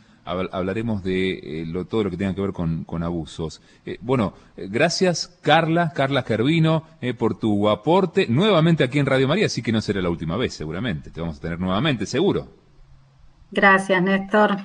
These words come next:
Speaker 2: Muy agradecida y, y cerrar con esta palabrita, que hay
Speaker 1: Sí.
Speaker 2: esperanza, que se animen a pedir ayuda y, y ánimo.
Speaker 1: Bien.
Speaker 2: El
Speaker 1: Nos
Speaker 2: amor
Speaker 1: quedamos
Speaker 2: es
Speaker 1: con
Speaker 2: más
Speaker 1: eso.
Speaker 2: fuerte,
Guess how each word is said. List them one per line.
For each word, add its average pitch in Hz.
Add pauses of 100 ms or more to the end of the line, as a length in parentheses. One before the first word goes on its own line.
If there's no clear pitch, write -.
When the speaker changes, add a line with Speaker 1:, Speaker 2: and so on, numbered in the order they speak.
Speaker 2:
Muy 196
agradecida 190
y, 156
y 160
cerrar 170
con 165
esta 165
palabrita, 156 (200)
que 175
hay 165
Speaker 1:
Sí. 170
Speaker 2:
esperanza, 147 (300)
que 147
se 147
animen 156
a 147
pedir 151
ayuda 175 (560)
y, 139 (480)
y 151
ánimo. 139 (760)
Speaker 1:
Bien. 82 (200)
Speaker 2:
El 147
Speaker 1:
Nos 147
Speaker 2:
amor 160
Speaker 1:
quedamos -
Speaker 2:
es 165
Speaker 1:
con 151
Speaker 2:
más 143
Speaker 1:
eso. -
Speaker 2:
fuerte, 139